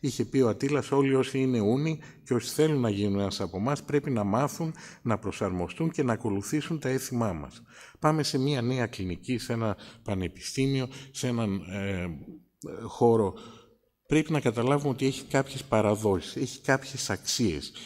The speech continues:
έχει κάποιες αρχές, τις οποίες πρέπει πρώτα να μάθουμε, να γνωρίσουμε και να σεβαστούμε. Μπορεί να μην συμφωνούμε με όλους, μπορεί να χρειάζεται αλλαγή. Η αλλαγή αυτή όμως πρέπει να γίνει σταδιακά.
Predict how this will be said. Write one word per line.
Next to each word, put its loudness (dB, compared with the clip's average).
έχει -2
κάποιες -2
αρχές, -2
τις -6
οποίες 0
πρέπει 4
πρώτα 4
να 0
μάθουμε, 0
να 2
γνωρίσουμε 0
και 0
να 2
σεβαστούμε. 2
Μπορεί 4
να 4
μην 4
συμφωνούμε 0
με -6
όλους, -8
μπορεί 2
να 0
χρειάζεται 2
αλλαγή. 2
Η 6
αλλαγή 2
αυτή -2
όμως 0
πρέπει 2
να 2
γίνει 0
σταδιακά. 2